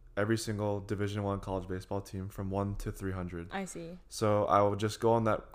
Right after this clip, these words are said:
Speaker 1: find that college baseball rankings and just go down the list of one through three hundred.
Speaker 2: Mm-hmm.
Speaker 1: And every school that I would, that I was interested in, I
Speaker 2: Yeah.
Speaker 1: would just Google the school website, go to the baseball staff, and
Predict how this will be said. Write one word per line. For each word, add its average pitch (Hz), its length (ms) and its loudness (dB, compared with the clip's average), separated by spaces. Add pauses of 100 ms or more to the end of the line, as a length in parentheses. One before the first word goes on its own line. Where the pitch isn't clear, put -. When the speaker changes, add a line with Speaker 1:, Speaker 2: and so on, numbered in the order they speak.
(140)
Speaker 1:
find 120 300 4
that 117 120 2
college 113 280 2
baseball 113 300 0
rankings 147 520 -2 (100)
and 101 80 -4
just 104 220 -2
go 110 160 4
down 104 200 4
the 98 80 0
list 101 420 -2 (480)
of 104 180 -4
one 107 200 2
through 104 220 -4
three 104 140 -4
hundred. 110 400 0 (160)
Speaker 2:
Mm-hmm. 202 280 -4 (500)
Speaker 1:
And 110 200 2
every 127 320 4
school 120 340 2
that 117 120 6
I 107 100 4
would, 107 140 2 (480)
that 92 120 -4
I 98 60 2
was 101 140 0
interested 110 380 -4
in, 92 260 -4 (100)
I - 40 2
Speaker 2:
Yeah. 95 80 2
Speaker 1:
would 92 80 -2
just - 400 -4 (320)
Google 101 280 -2
the 92 400 -2 (600)
school - 260 -6
website, 107 400 2 (880)
go 101 160 -2
to 95 80 -2
the 95 100 -2
baseball 110 600 -2
staff, - 540 -6 (140)
and 92 460 -6